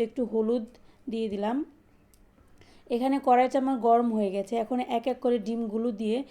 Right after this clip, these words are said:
লাল লাল করে ভেজে তুলে নেব। আজকে হচ্ছে একবেলা আস্ত ডিম দিয়েছি আর একবেলা অর্ধেক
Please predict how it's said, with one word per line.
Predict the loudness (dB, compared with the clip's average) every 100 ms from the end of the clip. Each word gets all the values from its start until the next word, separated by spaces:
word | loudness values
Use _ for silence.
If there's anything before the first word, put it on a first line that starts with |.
| -16 -8 -2
লাল | 2 2 2
লাল | 2 0
করে | 0 0 0
ভেজে | -2 -2 -4
তুলে | -4 -4 -4
নেব। | -8 -12 -16 -20 -20 _ _ -20 _ _ _
আজকে | -2 -2 0 2 2
হচ্ছে | 0 -2 0 2 2 0
একবেলা | 2 2 4 2 0 -6 -4 -2
আস্ত | -2 -4 -2
ডিম | 0 0
দিয়েছি | -2 -2 -2 0 0
আর | 0
একবেলা | 0 0 0 2 2
অর্ধেক | 0 -2